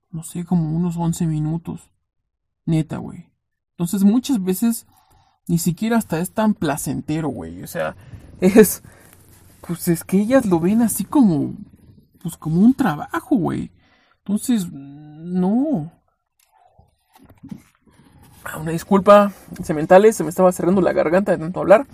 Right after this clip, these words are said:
Pero sí, no, no está tan padre, güey. Neta, no.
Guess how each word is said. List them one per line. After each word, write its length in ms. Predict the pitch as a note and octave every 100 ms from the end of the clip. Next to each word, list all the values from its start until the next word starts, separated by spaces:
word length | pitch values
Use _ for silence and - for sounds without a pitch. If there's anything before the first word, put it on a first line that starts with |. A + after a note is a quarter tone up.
| - - - - - - - - - - - - -
Pero 220 | D3 C#3
sí, 320 | - F3+ D#3+ - _ _ _ _ -
no, 180 | E3 F#3
no 60 | A3+
está 160 | -
tan 180 | - D#3
padre, 320 | D3+ C#3 B2
güey. 240 | - - - _ _ -
Neta, 280 | D#3+ D#3+
no. 220 | C#3+ -